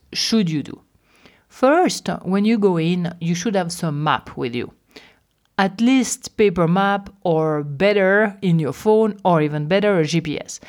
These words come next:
Now I know most of the G P S won't have connection inside Moremi. However, if your G P S can mark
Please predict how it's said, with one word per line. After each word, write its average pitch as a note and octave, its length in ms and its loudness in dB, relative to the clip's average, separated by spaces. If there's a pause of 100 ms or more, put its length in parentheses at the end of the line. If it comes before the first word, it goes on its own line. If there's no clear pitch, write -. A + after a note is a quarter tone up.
(260)
Now A3 280 2
I F#3+ 180 2
know G3 440 4
most F#3 380 -2
of G#3+ 120 -4
the A3 80 -2
G G3 160 -6
P F#3+ 180 -4
S F#3 220 -4
won't F#3 280 0
have F3+ 280 -4
connection D#3 520 -4
inside C#3+ 320 -8
Moremi. C3 420 -8 (320)
However, F3 800 2 (220)
if E3 180 2
your F3 220 2
G G3+ 160 2
P C4 200 0
S G#3 240 -2
can D#3+ 360 -4
mark E3 420 2